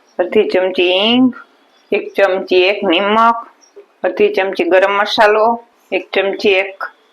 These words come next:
વરિયાળી, આખી વરિયાળી મેં લીધેલી છે, એનાથી બહુ સરસ ટેસ્ટ આવશે. એક ચમચી ભરીને આપણે ખાંડ ઉમેરીશું, થોડી ખાંડ અને થોડોક ગોળ ઉમેરીશું. તમારે નકરો ગોળ લેવો હોય તો પણ તમે લઈ શકો, અને નકરી ખાંડ નાખવી હોય તો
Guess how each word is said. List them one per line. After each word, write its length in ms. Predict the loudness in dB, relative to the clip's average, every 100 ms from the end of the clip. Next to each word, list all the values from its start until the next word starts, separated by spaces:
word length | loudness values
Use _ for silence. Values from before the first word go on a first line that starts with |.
| -2
વરિયાળી, 540 | 0 2 4 4 2 0 -2 _ _ _ -8
આખી 300 | -8 -4 -2
વરિયાળી 420 | 0 0 0 -2 -4
મેં 180 | -4 -4
લીધેલી 400 | -4 -2 -2 -2
છે, 100 | 0 0
એનાથી 320 | 0 0 0
બહુ 80 | -2 -2
સરસ 280 | -2 -4 -6 -6
ટેસ્ટ 360 | -2 -2 -4 -4
આવશે. 340 | -4 -4 -6 -6 _ _ -6 -6
એક 60 | -2
ચમચી 300 | -2 0 0 0
ભરીને 280 | 0 2 2
આપણે 220 | 2 2 -2 2
ખાંડ 280 | 2 4 2
ઉમેરીશું, 500 | 0 0 -2 0 -2 2
થોડી 300 | 2 2 0
ખાંડ 240 | 2 4 4
અને 160 | 2 0 2
થોડોક 260 | 4 4 4
ગોળ 160 | 4 4 0
ઉમેરીશું. 580 | -2 -2 -2 0 -2 -2 -16 -18 -10 -2
તમારે 300 | 2 4 4 2
નકરો 260 | 2 2 4
ગોળ 160 | 4 4 4
લેવો 160 | 4 6
હોય 120 | 4 0 0
તો 80 | 2
પણ 140 | 2 2
તમે 180 | 0 2 2
લઈ 160 | 0 0
શકો, 300 | -2 0 0
અને 140 | 0
નકરી 340 | -2 0 -2 -2
ખાંડ 220 | -2 0 2
નાખવી 300 | 0 2 0
હોય 100 | 2
તો 80 | 2